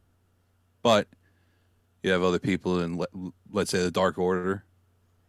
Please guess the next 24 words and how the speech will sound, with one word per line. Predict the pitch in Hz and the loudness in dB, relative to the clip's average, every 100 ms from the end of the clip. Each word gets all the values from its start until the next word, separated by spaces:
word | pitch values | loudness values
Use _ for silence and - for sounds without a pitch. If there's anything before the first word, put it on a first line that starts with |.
| _ | _
right? | 90 95 - _ _ _ _ | 0 0 -2 _ _ _ _
You | 90 | -6
got | 90 85 | -2 0
those | 82 87 - | 0 -4 -4
kind | 92 | -4
of | 87 | -4
people. | - 87 - 92 90 _ _ _ _ | -4 -6 -4 -4 -6 _ _ _ _
Ty | - 98 | 0 0
Conti | - 95 95 101 98 90 _ _ _ _ _ | 0 -4 -2 -4 -4 -8 _ _ _ _ _
could | - 104 | -4 -2
use | 92 98 | 2 0
a | 92 | 0
little | 92 | -2
polishing | 90 98 92 95 92 | -2 0 0 -2 -6
too, | 87 101 | -4 -2
even | 90 90 90 | -2 -4 -6
though | |
she | 90 101 82 | -6 -8 -8
has | - 110 | -6 -6
been | 82 78 | -8 -14
to | - | -16
N | - | -16
X | 71 - | -14 -14
T. | - 98 | -10 -12